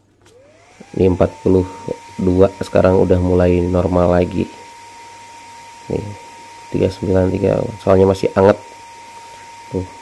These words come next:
drop langsung ke tiga puluh tiga, tiga puluh dua. Nah.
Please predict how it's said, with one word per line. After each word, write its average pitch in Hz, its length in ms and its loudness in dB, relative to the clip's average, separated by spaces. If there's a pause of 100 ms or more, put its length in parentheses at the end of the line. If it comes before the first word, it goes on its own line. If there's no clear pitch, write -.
(180)
drop 92 240 2
langsung 92 460 0
ke - 160 0
tiga 92 400 0
puluh 90 420 0 (540)
tiga, 90 320 2 (580)
tiga 90 160 4
puluh 90 80 0
dua. 98 200 0 (2750)
Nah. - 260 -16